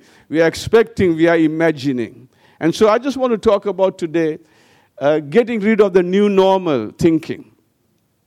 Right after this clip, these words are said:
You know, one of the things I have been thinking is, uh, one of the things is masks. You know, I know, I don't know if you had it here. You don't have many masks here. But, you know,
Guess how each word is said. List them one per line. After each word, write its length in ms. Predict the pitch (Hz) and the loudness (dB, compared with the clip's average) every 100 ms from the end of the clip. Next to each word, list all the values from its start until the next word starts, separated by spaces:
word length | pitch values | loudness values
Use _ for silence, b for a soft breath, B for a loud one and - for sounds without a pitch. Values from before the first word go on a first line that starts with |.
| _ _ _ - | _ _ _ -8
You 60 | |
know, 80 | 185 | -4
one 120 | 202 | 0
of 80 | 202 | 0
the 120 | 180 | 0
things 180 | 196 175 | 0 0
I 80 | 165 | 0
have 120 | 165 | 0
been 140 | 160 | -4
thinking 420 | 156 185 165 156 151 | -6 -6 -4 -6 -6
is, 180 | 135 - b b b | -8 -12 b b b
uh, 80 | 143 | -12
one 300 | 147 156 180 | -12 -6 -4
of 100 | 165 | -2
the 100 | 156 | -2
things 100 | 147 | -4
is 140 | 139 | -6
masks. 560 | 131 147 123 113 - - | -4 -4 -4 -10 -18 -16
You 80 | 110 | -12
know, 140 | 120 | -10
I 120 | 110 | -10
know, 180 | 120 135 - | -10 -10 -12
I 100 | 135 | -10
don't 160 | 135 | -8
know 100 | 135 | -6
if 60 | 135 | -6
you 80 | 131 | -4
had 140 | 165 | -4
it 160 | 180 - | -6 -8
here. 280 | 170 190 - b b b | -6 -6 -10 b b b
You 60 | 123 | -8
don't 160 | 135 | -6
have 160 | 143 151 | -6 -4
many 200 | 147 151 | -4 -4
masks 400 | 147 151 156 - | -6 -8 -10 -12
here. 240 | 156 160 160 b b b b | -12 -12 -14 b b b b
But, 180 | 170 196 | -4 -2
you 120 | 190 | 0
know, 360 | 202 202 180 | 0 0 -4